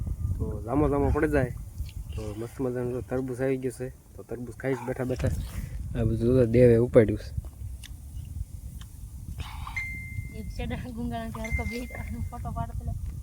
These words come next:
Speaker 1: તો ફટાફટ તરબૂચ ખાઈ લઈને પછી ચાલી જઈએ પાછા કામે.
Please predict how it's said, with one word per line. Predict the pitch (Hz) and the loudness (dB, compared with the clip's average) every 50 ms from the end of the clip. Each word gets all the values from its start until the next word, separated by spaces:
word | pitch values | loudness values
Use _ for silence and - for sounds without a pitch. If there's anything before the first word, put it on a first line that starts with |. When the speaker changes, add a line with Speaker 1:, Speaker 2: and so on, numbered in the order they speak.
| - - | -10 -10
Speaker 1:
તો | 117 | -10
ફટાફટ | - - - 175 185 185 185 170 - | -6 2 4 6 6 6 6 4 4
તરબૂચ | - 180 185 190 175 - | 2 2 2 2 2 8
ખાઈ | - 185 185 | 10 10 10
લઈને | 180 180 170 160 - | 12 10 8 8 6
પછી | 160 151 - - | 2 0 2 2
ચાલી | 156 156 156 | 4 4 6
જઈએ | 156 156 | 6 6
પાછા | 147 151 139 147 139 | 4 4 2 2 6
કામે. | 135 151 165 175 165 156 | 6 8 8 8 6 4